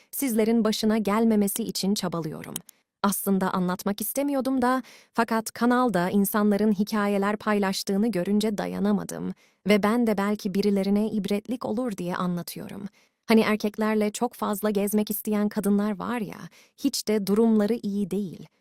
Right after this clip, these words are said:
ve güzel bir şey değil. Bir erkeği sevmek hepsinden iyi ve aile en önemlisidir.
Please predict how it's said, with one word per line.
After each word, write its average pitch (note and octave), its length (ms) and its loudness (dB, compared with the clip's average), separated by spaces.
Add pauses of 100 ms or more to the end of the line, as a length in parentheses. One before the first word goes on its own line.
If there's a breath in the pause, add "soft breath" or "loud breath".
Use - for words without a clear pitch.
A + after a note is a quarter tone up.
(120)
ve A3 40 6
güzel G#3 400 2
bir F3+ 100 -4
şey E3 240 -8
değil. F3+ 300 -8 (420)
Bir A3+ 100 4
erkeği A3 420 0
sevmek G3 600 -4
hepsinden G#3 640 0
iyi A#3+ 360 -2 (240 soft breath)
ve G#3 100 4
aile A3+ 560 0
en A3 200 4
önemlisidir. E3 760 -6